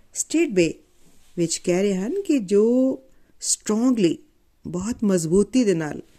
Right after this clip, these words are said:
ਮੇਰੇ ਨਾਲ ਜੁੜਿਆ ਨਹੀਂ ਹੋਵੇਗਾ, ਉਸ ਦੀ ਬੁੱਧੀ ਦਿਵਯ ਨਹੀਂ ਰਹੇਗੀ, ਨਹੀਂ ਹੋਵੇਗੀ, ਤੇ ਜਿਸ ਨਾਲ ਉਸ ਦਾ ਮਨ ਸਥਿਰ ਨਹੀਂ ਹੋਵੇਗਾ। ਤੇ ਜੇਕਰ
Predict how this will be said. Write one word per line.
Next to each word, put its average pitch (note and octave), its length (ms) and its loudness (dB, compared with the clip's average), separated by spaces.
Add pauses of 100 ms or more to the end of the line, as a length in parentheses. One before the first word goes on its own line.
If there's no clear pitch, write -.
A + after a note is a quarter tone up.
(260)
ਮੇਰੇ E3 240 0
ਨਾਲ D#3+ 200 -2
ਜੁੜਿਆ F3+ 640 0 (440)
ਨਹੀਂ D#3+ 600 4
ਹੋਵੇਗਾ, D#3 560 2 (400)
ਉਸ D#3 140 -4
ਦੀ D3+ 140 0
ਬੁੱਧੀ D#3 340 0
ਦਿਵਯ F3 500 0
ਨਹੀਂ D#3 640 2
ਰਹੇਗੀ, D#3+ 500 2 (360)
ਨਹੀਂ F#3 440 0
ਹੋਵੇਗੀ, D#3 480 0 (460)
ਤੇ B3+ 120 -2
ਜਿਸ C#4 440 0
ਨਾਲ E3 360 -2
ਉਸ D#3+ 180 -6
ਦਾ D#3+ 120 -6
ਮਨ G3+ 420 0 (320)
ਸਥਿਰ G#3+ 480 0 (400)
ਨਹੀਂ F3 480 2
ਹੋਵੇਗਾ। D3+ 440 0 (1080)
ਤੇ D3 100 -6
ਜੇਕਰ D3+ 460 -4